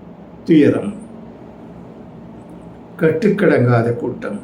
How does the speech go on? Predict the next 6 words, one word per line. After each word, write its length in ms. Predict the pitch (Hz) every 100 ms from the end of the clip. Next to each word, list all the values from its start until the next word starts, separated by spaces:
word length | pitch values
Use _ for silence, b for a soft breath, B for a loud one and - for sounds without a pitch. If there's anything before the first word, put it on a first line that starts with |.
| - - - - - - -
கட்டுப்பட 760 | 180 170 226 208 180 165 170 - - - - - -
முடியாத 580 | 190 170 160 131 120 117
கூட்டம்" 580 | - 143 - 120 101 - -
என்கிறார்கள். 720 | 160 143 127 120 113 - 120 - - - - - - - -
ஜல்லிக்கட்டு 1040 | 139 127 139 139 127 110 - 127 120 - -
போராட்டத்தை 840 | - 135 131 120 143 135 156 151